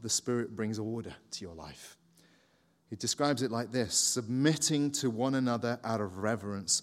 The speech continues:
for Christ." And the word submit literally means being ordered under. And it was used in the, in the military that when a, a commanding officer had a number of troops under his command, those troops were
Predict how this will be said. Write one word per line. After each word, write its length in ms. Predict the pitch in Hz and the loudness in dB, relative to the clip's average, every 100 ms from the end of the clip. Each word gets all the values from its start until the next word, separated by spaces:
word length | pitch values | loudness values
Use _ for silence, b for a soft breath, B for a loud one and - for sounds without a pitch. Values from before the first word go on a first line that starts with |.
| - | -4
for 400 | - 101 98 87 - - | -8 -4 -4 -6 -10 -18
Christ." 640 | - - 80 - - - - _ _ _ - - - - - | -14 -12 -10 -8 -8 -10 -16 _ _ _ -20 -20 -20 -16 -8
And 100 | 110 | -4
the 60 | |
word 240 | 107 120 117 | 0 0 2
submit 440 | - 107 113 127 - b b b b b b b _ _ _ _ - - | 2 2 0 -2 -6 b b b b b b b _ _ _ _ -14 -4
literally 480 | 120 147 170 156 | -2 0 2 2
means 260 | 147 143 123 | 2 0 0
being 280 | 131 123 123 - | 0 0 0 -2
ordered 500 | 135 147 139 135 - 113 | 2 2 2 0 -4 -6
under. 460 | 120 117 92 80 - | -4 -2 -4 -8 -8
And 120 | 113 | -6
it 80 | 123 | -2
was 160 | 127 113 | 0 2
used 280 | 151 160 143 | 4 2 0
in 200 | 113 117 | -2 -2
the, 80 | - | 0
in 140 | 123 | 2
the 60 | 123 | 4
military 600 | 127 143 - - 95 80 b b b b - | 4 4 2 -4 -6 -8 b b b b -6
that 120 | 104 | 0
when 200 | 120 123 | 4 4
a, 160 | 120 - | 2 -2
a 80 | 110 | -8
commanding 420 | 139 131 147 135 | 0 2 4 2
officer 460 | 139 139 - 139 123 | 0 0 0 2 0
had 240 | 123 117 | -2 -2
a 40 | |
number 260 | 113 131 131 | 0 0 -2
of 80 | 123 | -2
troops 380 | - 143 143 127 | 2 2 2 0
under 160 | 120 | 0
his 220 | 117 123 | 0 0
command, 440 | - 123 120 120 120 | -2 0 0 2 2
those 200 | 127 123 | 0 0
troops 360 | - 147 120 | 2 2 2
were 180 | 120 117 | 0 0